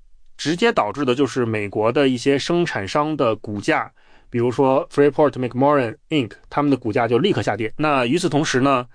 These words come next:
像智利的 Codelco 这种美国的主要的精炼铜的出口商，他们就明显的松了一口气，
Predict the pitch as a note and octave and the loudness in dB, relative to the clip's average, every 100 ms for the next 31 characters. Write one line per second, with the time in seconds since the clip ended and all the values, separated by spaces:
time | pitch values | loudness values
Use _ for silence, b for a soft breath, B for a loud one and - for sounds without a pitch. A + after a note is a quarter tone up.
0 | - - - C#3+ B2+ B2 F#3 D3 D3+ B2+ | -20 -8 0 2 0 0 2 4 4 4
1 | A2 G#2+ G#2 C#3 D3 F#3 F#3 B2+ - _ | 2 0 -2 0 2 2 2 -2 -4 _
2 | D3+ B2 A2 G2+ - - A#2 G2+ A2 C3+ | -6 -4 -6 -8 -4 0 0 0 0 0
3 | - G2+ B2+ D#3 A2+ G#2+ - D#3 D#3+ B2 | -2 -2 0 0 0 -4 -4 -2 -2 -2
4 | G#2+ G#2 A#2+ A#2 - B2 G#2 D3+ E3+ b | -6 -6 -2 -2 -2 -2 0 -2 -4 b
5 | b b b - E3+ D#3 B2 B2 G#2+ G#2+ | b b b -4 -2 -2 0 2 2 0
6 | C3+ B2 G2+ - C3 B2 - G#2 - B2 | -2 -2 -4 -2 0 0 -2 -8 -8 -8